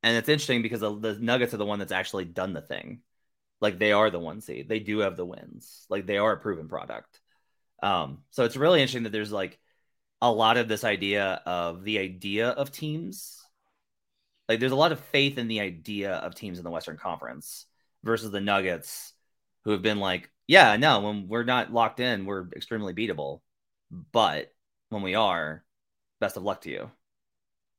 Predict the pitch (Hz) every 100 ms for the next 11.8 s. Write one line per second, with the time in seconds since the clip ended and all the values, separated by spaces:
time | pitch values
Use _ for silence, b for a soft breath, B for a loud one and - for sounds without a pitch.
0 | _ _ _ - - - - _ B B
1 | B B _ 107 104 92 82 - _ _
2 | _ _ - 196 196 196 165 160 180 -
3 | 139 143 180 170 123 - 147 123 117 113
4 | 87 82 - - _ _ _ 87 87 78
5 | 76 107 _ _ _ _ _ _ _ _
6 | _ _ _ _ _ _ _ _ _ _
7 | _ _ _ _ _ _ _ _ _ _
8 | _ _ _ _ _ _ _ _ _ _
9 | - 131 123 120 156 165 139 139 127 120
10 | 110 - 117 110 107 101 98 92 104 95
11 | 98 110 104 95 87 - 55